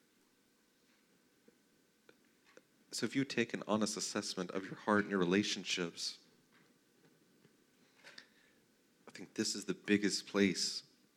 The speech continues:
of spiritual warfare in our relationships and our conflicts.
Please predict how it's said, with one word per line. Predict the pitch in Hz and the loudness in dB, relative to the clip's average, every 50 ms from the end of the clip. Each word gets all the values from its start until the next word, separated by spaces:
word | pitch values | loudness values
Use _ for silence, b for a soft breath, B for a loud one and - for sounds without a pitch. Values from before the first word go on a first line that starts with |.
| _ _ - - | _ _ -10 -8
of | 95 - | -6 -4
spiritual | - - - 110 104 101 104 - - 90 82 | -4 -2 2 4 4 4 2 0 -6 -4 2
warfare | 92 104 104 101 101 - - 90 85 85 85 82 - - _ _ _ _ _ _ _ _ _ _ _ _ _ _ _ - | 6 6 6 6 4 0 -2 0 0 0 -2 -4 -8 -18 _ _ _ _ _ _ _ _ _ _ _ _ _ _ _ -10
in | - 101 - | -6 -4 -2
our | - 98 101 | 2 2 2
relationships | 101 95 104 113 110 - 110 101 - - 92 - - | 4 4 4 4 4 2 -4 -4 -4 -4 -4 -4 -2
and | 92 | -2
our | 92 92 | -2 -4
conflicts. | 92 - 107 110 107 107 - - - - - - - - - | -4 -4 -6 -6 -6 -8 -12 -18 -18 -18 -16 -16 -16 -16 -18